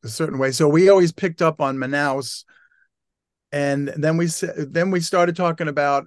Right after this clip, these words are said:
a character, the mouse from Manaus. And, um, and we wanted to kind of maybe do children's books, whatever, with the mouse from Manaus. And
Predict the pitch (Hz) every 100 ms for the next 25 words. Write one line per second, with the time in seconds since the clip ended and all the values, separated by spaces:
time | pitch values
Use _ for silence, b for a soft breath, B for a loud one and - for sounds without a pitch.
0 | 143 123 170 175 165 143 135 127 123 127
1 | 135 147 139 - - 147 131 131 131 113
2 | 85 - - - _ _ b b b b
3 | b b b _ _ - 151 151 151 147
4 | 139 139 135 131 127 - _ _ _ _
5 | _ - 143 143 147 165 151 147 - 165
6 | 151 147 139 139 127 117 202 185 185 156
7 | 175 170 - 139 151 147 135 127 - 123
8 | 123 127 120 123 117 113 113 117 127 113